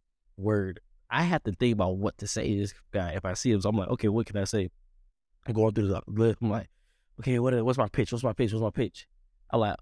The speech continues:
"Okay, this is my pitch." Boom. All right, do 'em. This is, and this is exactly what I'm gonna say.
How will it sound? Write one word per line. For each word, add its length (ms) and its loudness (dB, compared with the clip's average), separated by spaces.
"Okay, 200 0
this 120 0
is 60 -2
my 140 4
pitch." 400 -2
Boom. 360 -2
All 80 0
right, 180 0
do 180 2
'em. 140 -4
This 140 -2
is, 240 0
and 160 0
this 100 2
is 60 -2
exactly 300 0
what 60 -4
I'm 40 -6
gonna 60 -8
say. 160 -10